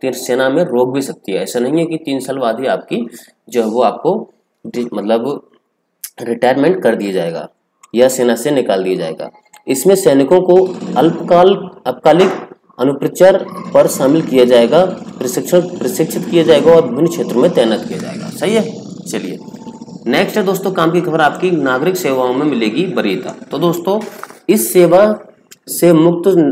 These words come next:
सैनिकों को नागरिक सेवाओं में नियुक्ति की वरीयता दी जाएगी। कई कॉप-,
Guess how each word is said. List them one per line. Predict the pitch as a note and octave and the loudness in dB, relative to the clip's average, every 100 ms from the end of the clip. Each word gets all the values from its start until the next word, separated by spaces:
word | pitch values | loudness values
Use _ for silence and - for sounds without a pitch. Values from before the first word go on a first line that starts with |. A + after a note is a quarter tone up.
| C#3 - _ - | -2 -10 _ -14
सैनिकों | - C#3 D3+ D3+ F#3+ | -4 0 2 4 4
को | B2+ F#2+ - - | 4 2 -2 -6
नागरिक | G#2+ A#2+ B2+ F3+ | -2 -2 0 -2
सेवाओं | F3+ D3 C3 B2+ | -2 0 2 2
में | C#3 | 2
नियुक्ति | D3 B2+ C3 C#3 | 0 0 0 -4
की | C3+ | -2
वरीयता | A2+ G#2 C3+ | -2 -2 -2
दी | C#3 C#3+ | -2 -2
जाएगी। | C#3+ C#3+ D3+ E3+ - _ _ _ _ - | -2 -2 -4 -6 -10 _ _ _ _ 0
कई | D3+ F#3 | 2 2
कॉप-, | E3 C#3 C#3 | 2 0 -2